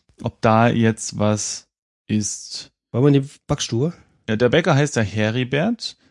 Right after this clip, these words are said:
Speaker 1: hat seine Arbeit heute schon fertig.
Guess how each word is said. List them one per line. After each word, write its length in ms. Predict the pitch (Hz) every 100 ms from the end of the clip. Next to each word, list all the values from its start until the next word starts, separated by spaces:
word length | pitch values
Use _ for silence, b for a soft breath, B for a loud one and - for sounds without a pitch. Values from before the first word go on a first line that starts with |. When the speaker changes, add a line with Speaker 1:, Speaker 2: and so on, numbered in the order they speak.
| _
Speaker 1:
hat 220 | - 123
seine 360 | 131 123 120 -
Arbeit 420 | 110 113 110 107
heute 320 | 107 110 107 -
schon 280 | 107 95
fertig. 760 | - 143 165 160 151 151 -